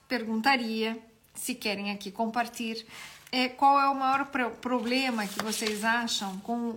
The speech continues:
quando, pronto, quando é verão, ou essa época que a gente vai chegando no verão,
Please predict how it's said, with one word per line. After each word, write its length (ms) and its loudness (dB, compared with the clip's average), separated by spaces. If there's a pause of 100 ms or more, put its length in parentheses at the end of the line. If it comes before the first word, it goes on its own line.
quando, 480 -4
pronto, 360 -6
quando 240 -6
é 320 -6
verão, 480 -2
ou 140 2
essa 240 -2
época 340 -2
que 120 -8
a 20 -4
gente 200 -4
vai 140 -4
chegando 420 -6
no 120 -6
verão, 400 -2